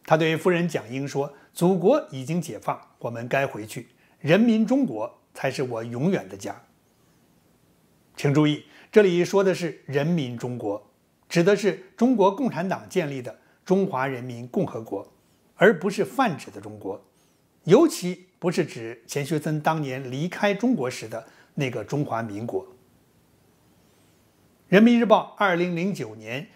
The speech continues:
十一月二日报道，钱学森的第二个中国博士、两院院士郑哲敏告诉记者，钱学森身上最光辉的是爱国主义精神，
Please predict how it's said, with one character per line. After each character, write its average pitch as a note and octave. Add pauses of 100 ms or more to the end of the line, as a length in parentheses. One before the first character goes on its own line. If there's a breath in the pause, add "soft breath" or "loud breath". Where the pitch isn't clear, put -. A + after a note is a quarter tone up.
(200 soft breath)
十 D3+
一 F3+
月 F3+
二 D#3
日 A#2+
报 A2
道， G#2+ (300)
钱 A3
学 A#3+
森 B3+
的 - (100)
第 B3
二 C#4
个 A#2
中 D#3
国 C3+
博 A#2+
士、 - (200)
两 D3+
院 G#3
院 G3+
士 C3+ (360 soft breath)
郑 A3
哲 E3+
敏 G3 (480)
告 D3
诉 B2+
记 A#2+
者， G#2 (340)
钱 F#3
学 G3+
森 G3+
身 F#3+
上 E3+
最 G#3+
光 A#3
辉 C#4
的 A3 (320)
是 -
爱 E3+
国 A#2+
主 G#2
义 -
精 A2
神， G#2+